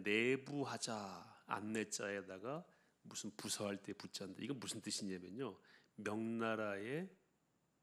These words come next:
식민지가 되자, 그럼 명나라가 우리를 지켜줄 거 아니냐,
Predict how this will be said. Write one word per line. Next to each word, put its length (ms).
식민지가 880
되자, 480
그럼 180
명나라가 420
우리를 540
지켜줄 440
거 100
아니냐, 640